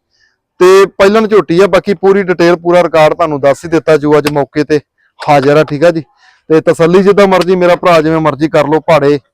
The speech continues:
ਤੇ ਆਪਣੀ ਜਿਹੜੀ ਦੋ ਟਾਈਮ ਚੋ ਕੇ, ਕਿਸੇ ਰਕਮ ਦਾ ਕੋਈ ਭੋਰ ਨਹੀਂ, ਕੋਈ ਛੱਟਾ ਨਹੀਂਗਾ। ਨੌ ਲੀਟਰ ਇਹਦੇ ਥੱਲੇ ਹੁਣ ਜਿਹੜਾ ਹਾਜ਼ਰ ਦੁੱਧ ਆ। ਇੱਧਰ ਆ ਜਾਈਏ ਤੇ ਆਪਣੇ ਕੋਲ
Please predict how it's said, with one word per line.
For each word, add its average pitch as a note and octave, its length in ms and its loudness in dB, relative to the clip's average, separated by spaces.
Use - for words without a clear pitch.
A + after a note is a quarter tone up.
ਤੇ D3+ 120 0
ਆਪਣੀ C#3+ 240 -4
ਜਿਹੜੀ C#3+ 160 -2
ਦੋ C3+ 200 -2
ਟਾਈਮ C#3 200 -4
ਚੋ C3 180 -4
ਕੇ, D3 120 -8
ਕਿਸੇ E3 220 0
ਰਕਮ E3 240 0
ਦਾ E3 80 2
ਕੋਈ D#3 100 -2
ਭੋਰ C#3 300 -2
ਨਹੀਂ, C#3+ 140 -6
ਕੋਈ D#3+ 100 -2
ਛੱਟਾ D#3 320 -2
ਨਹੀਂਗਾ। E3 280 0
ਨੌ D#3 340 0
ਲੀਟਰ D#3+ 260 0
ਇਹਦੇ E3 160 0
ਥੱਲੇ D#3 200 -4
ਹੁਣ D3 180 -6
ਜਿਹੜਾ C#3 160 -2
ਹਾਜ਼ਰ C#3+ 280 0
ਦੁੱਧ C3+ 280 -8
ਆ। C3 60 -4
ਇੱਧਰ B3 500 2
ਆ F3 140 4
ਜਾਈਏ F#3+ 180 2
ਤੇ G#3 100 2
ਆਪਣੇ F#3+ 200 0
ਕੋਲ G3 180 2